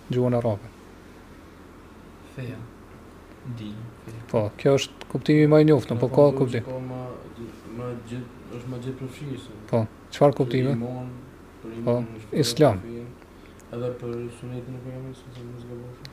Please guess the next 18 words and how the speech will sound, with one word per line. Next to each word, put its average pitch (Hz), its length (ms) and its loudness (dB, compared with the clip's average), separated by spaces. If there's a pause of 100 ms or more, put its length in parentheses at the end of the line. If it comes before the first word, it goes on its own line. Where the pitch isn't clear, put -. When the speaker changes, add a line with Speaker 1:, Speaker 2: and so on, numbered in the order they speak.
(560)
Speaker 1:
Jo, 147 220 12
veç 160 260 6
ka - 180 0
ana 170 260 12
gjuhësore, 156 540 10
kena 147 220 2
thonë 147 240 4
din 156 220 4
ka 147 180 4 (140)
për - 160 -4
shembull 143 240 4
kuptimin 135 500 4
e 135 60 6 (760)
gjykimit. 127 600 2 (1200)
Apo 127 260 4
d-, 139 200 -4 (240)
kuptimin 143 480 2
e 139 80 6